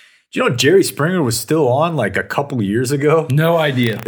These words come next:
Speaker 1: <laughs> Like, apparently it's been on a bunch of different channels and
Speaker 2: <laughs> Yeah.
Speaker 1: networks and stuff, and it's had a couple of hiatuses, but, like,
Speaker 2: I was confused by the fact that she'd be on Jerry Springer.
Speaker 1: 'cause I'm
Speaker 2: Uh,
Speaker 1: like, I certainly would have seen that
Speaker 2: how old is
Speaker 1: episode if
Speaker 2: she?
Speaker 1: she was, yeah, like, if it was, I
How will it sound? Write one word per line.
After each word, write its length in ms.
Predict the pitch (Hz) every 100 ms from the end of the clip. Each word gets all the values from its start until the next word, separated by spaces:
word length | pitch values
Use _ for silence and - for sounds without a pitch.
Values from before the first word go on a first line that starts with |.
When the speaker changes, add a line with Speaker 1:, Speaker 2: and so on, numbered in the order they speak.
| 104
Speaker 1:
<laughs> 120 | -
Like, 200 | 196 -
apparently 540 | - - 214 262 190 175
it's 120 | -
been 180 | 160 165
on 100 | 160
a 60 |
bunch 340 | 120 123 156 151
of 80 | 135
different 320 | 147 135 104
channels 600 | - 139 143 143 147 120
and 180 | 104 95
Speaker 2:
<laughs> 480 | 110 - - - -
Yeah. 260 | 170 180
Speaker 1:
networks 500 | 175 160 151 156 160
and 100 | 165
stuff, 380 | 143 - 151 147
and 80 | 139
it's 140 | 110
had 180 | 127 135
a 60 | 143
couple 340 | 160 151 143
of 60 | 104
hiatuses, 720 | 131 127 110 127 123 160 156
but, 160 | 127 113
like, 140 | 156
Speaker 2:
I 20 |
was 240 | 185 196 -
confused 800 | - 180 - 170 147 123 120 -
by 340 | 135 127 123
the 220 | 123 120 123
fact 300 | 135 123 120
that 120 | 120
she'd 260 | - 127
be 100 | 117
on 240 | 123 117 117
Jerry 260 | 120 120
Springer. 480 | 113 - 107 95 101 _ _
Speaker 1:
'cause 140 | 160
I'm 60 | 175
Speaker 2:
Uh, 20 |
Speaker 1:
like, 200 | 143 139
I 120 | 180
certainly 340 | 214 - 180 123
would 100 | 104
have 60 | 95
seen 240 | - 143
that 160 | 107 165
Speaker 2:
how 80 | 196
old 100 | 311
is 100 | 208
Speaker 1:
episode 260 | 135 92
if 60 | 113
Speaker 2:
she? 60 | 110
Speaker 1:
she 100 | 113
was, 360 | 104 92 92 -
yeah, 320 | 175 135 90
like, 200 | 95 95
if 140 | 101
it 40 | 139
was, 180 | 127 107
I 140 | 110